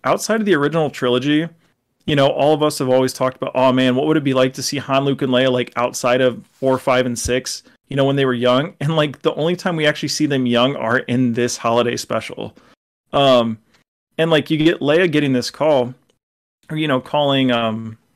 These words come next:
you know, calling the Wookiees and stuff, calling about Han and, Han and Chewie, you know, you know, they're basically getting reported that Han and Chewie are, like, you know, not there yet, and all this stuff. So, you know, she sends,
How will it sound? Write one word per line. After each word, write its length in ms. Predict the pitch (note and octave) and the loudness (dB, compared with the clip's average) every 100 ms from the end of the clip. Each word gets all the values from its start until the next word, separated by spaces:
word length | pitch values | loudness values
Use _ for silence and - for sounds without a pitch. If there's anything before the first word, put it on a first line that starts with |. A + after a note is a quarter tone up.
| - | -4
you 80 | C3+ | -2
know, 100 | A#2+ | 0
calling 280 | C3 B2+ B2+ | 2 2 2
the 60 | |
Wookiees 380 | A2+ A2 A#2+ A2 | 0 -2 -4 -2
and 120 | A2+ | -4
stuff, 340 | - A#2 A2+ _ - _ _ - | -4 -6 -6 _ -20 _ _ -2
calling 180 | D#3 C#3+ | 2 4
about 180 | C3 - | 2 2
Han 180 | C#3+ C3+ | 0 2
and, 240 | B2+ - - | 2 -2 -8
Han 260 | - C3+ | -2 0
and 120 | A#2+ - | 0 -4
Chewie, 340 | - C#3+ C3+ B2+ | -4 0 2 2
you 60 | |
know, 380 | B2+ B2 B2 C3 - - | 4 4 2 0 -6 -4
you 160 | C#3 | 0
know, 140 | B2+ B2 | 2 4
they're 160 | B2+ | 4
basically 320 | B2 C#3 - | 4 2 0
getting 180 | C#3 G#2+ | -4 -4
reported 320 | A#2 - E3 B2 | -6 0 2 0
that 80 | |
Han 260 | - - C3 | -4 -2 -2
and 100 | B2 | -2
Chewie 340 | - D3 B2 | -2 -2 0
are, 140 | A#2 A#2 | -2 -4
like, 280 | A#2+ A2 _ _ _ _ | -8 -12 _ _ _ _
you 100 | - | -6
know, 120 | B2 A#2+ | -2 0
not 260 | A#2 - | -2 0
there 220 | D3+ E3+ | 2 4
yet, 320 | E3+ D#3 D3 - | 6 6 4 0
and 380 | - _ _ | -8 _ _
all 160 | A#2+ A2+ | -2 2
this 140 | A#2 | 2
stuff. 400 | - - C3+ C3+ | 0 4 4 4
So, 200 | - B2+ | 0 -2
you 140 | A#2+ A#2 | -2 0
know, 120 | A2+ | -2
she 200 | A2 - | -4 -6
sends, 760 | - C3+ B2+ B2+ A#2+ - - | -6 -2 -2 -2 -4 -10 -20